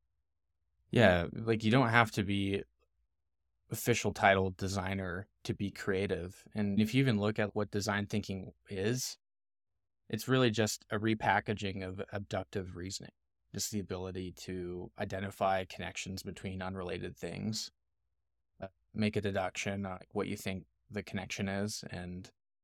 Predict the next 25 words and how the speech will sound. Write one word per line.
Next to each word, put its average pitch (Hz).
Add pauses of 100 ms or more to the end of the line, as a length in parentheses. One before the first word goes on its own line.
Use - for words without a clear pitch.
(420)
and 107 (100)
i-, 127
if 120
you 120
look 123
at 110
it 95
that 143
way, 110
that's, 101 (480)
that's 110
engineering 98
thinking. 113 (160)
That's 117
basically 135
just, 104 (1200)
you 120
are 107 (120)
making 113
abductions 101
about 95
how 101
the 104
world 101
works 98